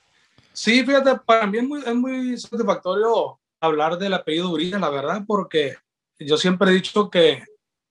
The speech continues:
que lo que nos dejaron nuestros padres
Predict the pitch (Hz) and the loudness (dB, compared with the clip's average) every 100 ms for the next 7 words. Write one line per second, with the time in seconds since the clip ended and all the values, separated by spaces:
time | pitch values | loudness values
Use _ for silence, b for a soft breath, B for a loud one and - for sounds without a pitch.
0 | _ _ _ _ _ _ - 165 160 160 | _ _ _ _ _ _ -2 2 2 2
1 | 160 151 - 156 - - - - B B | 0 0 -4 -4 -4 -8 -12 -16 B B
2 | B 139 143 160 196 202 185 - 175 214 | B -8 -2 2 4 4 2 2 4 4
3 | 196 117 - | 4 0 -6